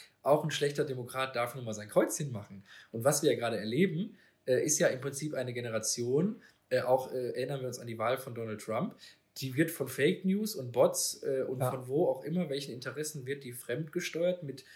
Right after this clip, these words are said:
Speaker 1: falschen Kampagnen, Desinformationen, ähm, äh, beeinflusst, um dann eben das Kreuz zu machen. Und insoweit, glaube ich, haben wir ja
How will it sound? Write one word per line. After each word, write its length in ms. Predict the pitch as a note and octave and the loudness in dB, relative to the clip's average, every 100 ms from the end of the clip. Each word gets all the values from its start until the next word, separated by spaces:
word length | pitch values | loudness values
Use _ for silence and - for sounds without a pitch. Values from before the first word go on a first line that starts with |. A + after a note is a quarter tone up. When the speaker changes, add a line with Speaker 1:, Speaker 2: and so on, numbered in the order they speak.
| - - | -20 -12
Speaker 1:
falschen 520 | - C3 E3 - D#3+ | 2 4 4 0 -6
Kampagnen, 580 | C#3+ B2 B2+ E3 E3+ C#3+ | -8 -8 -6 -4 -2 0
Desinformationen, 1000 | D3 D3+ D#3 D#3 C#3+ - D3+ E3 F3 - | 0 0 -6 -6 -6 -4 -2 -2 -4 -2
ähm, 320 | B2+ B2 B2 | -2 -2 -4
äh, 500 | - - - F2 D2 | -10 -10 -12 -14 -10
beeinflusst, 840 | B2 B2+ B2 F#3 - C#3 C#3+ G3 - - - | -2 0 2 0 -2 -2 0 0 -4 -18 -6
um 160 | D3+ D3 | -2 0
dann 180 | C#3+ E3+ | 0 2
eben 240 | D3 D3 | 0 0
das 160 | C#3 - | -2 2
Kreuz 320 | D3+ A3 - | 6 6 2
zu 120 | C3 | -6
machen. 360 | A#2 A2+ F3+ - - - - | -8 -4 -4 -6 -18 -14 -2
Und 140 | D3 | 0
insoweit, 540 | D3 C3 C#3+ F#3 F3+ F3 | 0 0 2 6 4 4
glaube 320 | C#3+ D3 C3+ | 0 0 0
ich, 320 | F3+ - - - | -2 -4 -12 -8
haben 240 | C#3+ E3 | -2 2
wir 80 | D#3+ | 4
ja 280 | C3+ B2+ | 4 2